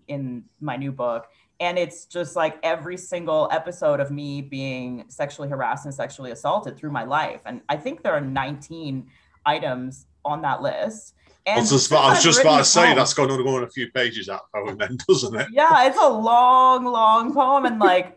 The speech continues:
Speaker 1: there were some, even after I, I published the book, then I was like, "Oh, I forgot about this one. I forgot about this one." I mean, this stuff was really heavy. And I was writing about my parents. I mean, a lot of, in the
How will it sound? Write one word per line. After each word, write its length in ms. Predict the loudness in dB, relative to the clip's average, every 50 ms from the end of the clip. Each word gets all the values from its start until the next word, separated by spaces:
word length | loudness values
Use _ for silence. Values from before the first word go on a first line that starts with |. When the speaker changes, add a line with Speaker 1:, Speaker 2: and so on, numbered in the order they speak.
| -8
Speaker 1:
there 200 | 0 2 2 4
were 160 | 4 2 2 2
some, 600 | -2 -6 -2 2 4 4 4 2 0 -4 -8 -10
even 260 | -12 -8 -4 -2 0 0
after 340 | 0 0 0 -2 -2 0
I, 260 | 2 2 2 2 0 -6 -14 _ _ _ _
I 380 | 0 2 4 4 4 2 2 -2 -6 -6 -4
published 340 | -4 -4 -4 -6 -10 -10
the 60 | -14 -8
book, 560 | -2 0 0 2 2 2 2 0 -2 -8 -18 _ _ _ _ _ _ _ _ _ 0
then 160 | 0 2 2
I 340 | 2 2 2 2 0 -2 -8 -8
was 240 | -8 -8 -8 -4 -2
like, 320 | -2 0 0 -2 -4 -10 -14 -12 -6
"Oh, 480 | 0 2 2 2 2 -2 -6 -10 -14 _ -4
I 100 | -2 -2
forgot 480 | -2 -2 -6 -2 0 2 4 4 4 2
about 300 | 0 0 -2 -4 -4 -8
this 180 | -10 -10 -8
one. 140 | -8 -8 -6
I 60 | -6
forgot 300 | -8 -6 -4 -2 -2 -2
about 240 | -2 -4 -6 -6 -6
this 160 | -10 -12 -10
one." 140 | -10 -10 -8
I 60 | -8
mean, 120 | -10 -10 -10
this 160 | -10 -10 -8
stuff 200 | -6 -8 -6 -4
was 160 | -6 -8 -8
really 400 | -10 -12 -10 -10 -10 -8 -10 -8
heavy. 500 | -6 -4 -4 -4 -4 -8 -14 -16 -20 -20 _ _ _ _ _ -8
And 100 | -6 -4
I 60 | -4
was 140 | -4 -4 -4
writing 300 | -2 -2 -2 -2 -4 -4
about 560 | -2 2 2 4 4 2 2 -2 -4 -8 -14
my 880 | -10 -4 -2 0 2 2 2 2 0 -2 -4 -4 -8 -10 -12 -12 -14 -18 _ _ _ _ _ _
parents. 680 | _ -10 -6 -6 -6 -6 -6 -8 -10 -12 -14 -20 _ _ _ _ _ -12
I 100 | -10 -10
mean, 200 | -10 -10 -10 -8
a 120 | -6 -6
lot 240 | -4 -2 -2 -2 -2
of, 140 | -4 -8 -10
in 120 | -12 -12 -12
the 120 | -14 -14